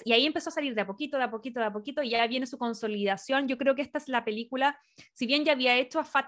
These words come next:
Amy, creo, Am-, Fat Amy creo que es el personaje de ella en, en, eh, Pitch Perfect, ya ella estaba como más consagrada, había hecho Bridesmaids, How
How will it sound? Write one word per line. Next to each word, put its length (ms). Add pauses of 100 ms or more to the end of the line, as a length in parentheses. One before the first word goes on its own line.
Amy, 420
creo, 300
Am-, 240 (100)
Fat 320
Amy 240
creo 200
que 60
es 60
el 60
personaje 400
de 80
ella 220
en, 480
en, 920 (360)
eh, 520
Pitch 220
Perfect, 420 (720)
ya 180
ella 120
estaba 280
como 200
más 140
consagrada, 480
había 220
hecho 240
Bridesmaids, 1000
How 100